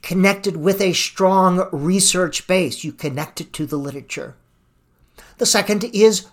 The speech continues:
graduate courses in education. Now, recognize, I recognize that I teach graduate courses and I'm biased. I say that up front. However, good graduate education differs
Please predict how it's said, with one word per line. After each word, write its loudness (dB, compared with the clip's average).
graduate 0
courses -8
in -10
education. -8
Now, -2
recognize, 2
I 4
recognize 6
that 2
I 4
teach -2
graduate -2
courses -4
and -4
I'm -2
biased. -6
I -8
say 6
that 4
up 2
front. -6
However, 2
good 8
graduate -2
education -10
differs 0